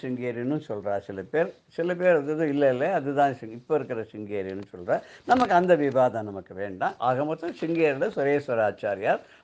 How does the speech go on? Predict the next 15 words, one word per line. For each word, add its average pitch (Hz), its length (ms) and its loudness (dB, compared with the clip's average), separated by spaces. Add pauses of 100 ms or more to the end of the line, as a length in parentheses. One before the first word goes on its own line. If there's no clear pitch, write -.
மண்டல 151 400 6
மிஸ்ரர் 120 480 -6
பூர்வாசிரமத்துல 120 720 -4
அவர் 110 320 0
தான் 104 180 0
அங்க 95 140 -6
இருந்தார். 120 360 0 (320)
சரசவாணி 151 560 4
தான் 139 240 -4
சாரதாம்பாளா 123 640 0
அங்க 101 280 -6
இருக்கார் 98 480 -6
அப்படிங்கிறது. 95 560 -4
அங்க 120 260 0
தான் 208 260 2